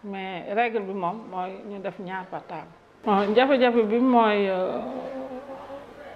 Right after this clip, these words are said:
bu may commencé, mën nañ wax jumtukaay. Jumtukaay, mën nañ commencé ci xale yi. Jumtukaay, euh, ndax boo buggee wax ne da ngay former ay scientifique,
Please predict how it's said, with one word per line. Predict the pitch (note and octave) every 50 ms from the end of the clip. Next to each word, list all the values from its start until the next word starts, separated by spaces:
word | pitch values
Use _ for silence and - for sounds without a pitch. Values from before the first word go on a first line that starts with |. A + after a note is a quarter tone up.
| - - -
bu | A#3 G#3+ G3+ A3
may | G#3 G#3+ A#3 A#3+
commencé, | - C4 A#3+ A#3+ A#3+ A#3 A3+ A3+ - B3 B3 C4 C#4 C4+ - - G#3+
mën | A3 A#3 A#3
nañ | B3+ B3+ A#3+
wax | A#3 G#3 G3+ G3+ F#3
jumtukaay. | G#3 G3+ G3 F#3+ G3+ E3+ - D#3+ D3 F3 - - - - - - - - - - - - - - - - - - - - - F#3
Jumtukaay, | A3 B3 A#3+ B3 B3 A#3 A#3+ A3+ A3+ C4 C#4 D4+
mën | A#3+ A3+ A#3 A#3+
nañ | A#3 A3+ A3
commencé | A3 - A3+ A3 G#3+ G3 G3 F#3+ - F#3+ -
ci | - A#3 A#3 A#3+ A#3+ B3 B3 A#3+ - - - - -
xale | A#3+ A#3 G#3+ G3 F3
yi. | F#3 A3 - - - - - - - - B3 F#3+
Jumtukaay, | F#3 F#3+ G3 F#3+ G3 G3+ G3+ G#3 G3+ G3+ A3 A3+ A3+ A3+ G#3+
euh, | - - A#2+ B2 A3+ G#3 - A#3+ G#3+ G3+
ndax | G3 G#3 G#3+ - - - - - - - - - - - - - - - - - - G#3
boo | G3+ A3 B3+ C4 B3+
buggee | B3+ C4 A#3+ A#3 A3+
wax | G#3+ G#3 A3 A3
ne | A3 G#3+ G#3
da | G#3 G#3
ngay | G#3+ A3 A#3
former | A3+ - A#3 G#3 G#3+ G3+ F3+ -
ay | G#3 G3+ G3+
scientifique, | G3 - A3 G3 F#3 F#3 F3 G3 F3 - -